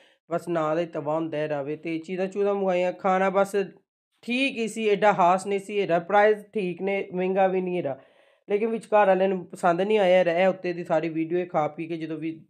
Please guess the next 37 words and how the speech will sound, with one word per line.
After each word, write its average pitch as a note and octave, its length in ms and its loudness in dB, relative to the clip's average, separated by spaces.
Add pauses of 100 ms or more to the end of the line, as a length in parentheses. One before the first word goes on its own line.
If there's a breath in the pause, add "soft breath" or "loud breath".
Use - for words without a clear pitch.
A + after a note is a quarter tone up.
(140)
ਵਿਹਲੇ E3 300 -4
ਹੋਏ E3 120 -2
ਤੇ D3 140 -12
ਫਿਰ D#3+ 100 -6
ਮੈਂ D#3 120 -6
ਉੱਤੇ D3 220 -12
ਦੀ D3 80 -10
ਵੀ D#3 100 -10
ਥੋੜ੍ਹਾ C#3+ 260 -10
ਮਾਰ C#3 300 -10
ਦਿੱਤਾ C3 240 -14
ਨਾ E3+ 100 -8
ਕੈਮਰਾ। C3+ 400 -8 (640 soft breath)
ਤੇ G#3 60 -4
ਅਸੀਂ G3+ 180 -6
ਖਾ G3 240 4
ਕੇ G#3 140 -4
ਖਾਣਾ F3+ 300 0
ਫਿਰ F3+ 200 -6
ਅਸੀਂ F3 400 -8
ਬਾਹਰ F3+ 260 2
ਨਿਕਲੇ G#3 420 -2
ਤੇ G3+ 160 -4
ਉਹਨੇ G3 420 -2 (380)
ਵਿਚਕਾਰ F3 420 2
ਵਾਲੇ E3+ 200 0
ਨੇ F3 80 -2
ਖਾਣਾ E3+ 300 -2
ਕਿਹਾ, E3+ 260 0
"ਮੈਂ E3+ 280 0
ਤੇ F#3+ 120 -8
ਸਬਵੇ F#3 340 -2
ਖਾਣਾ, D#3+ 280 -4
ਮੈਨੂੰ D#3+ 540 -4
ਇਹਦੀ D#3 100 -6
ਭੁੱਖ E3 340 -10
ਹੈ।" C3+ 320 -8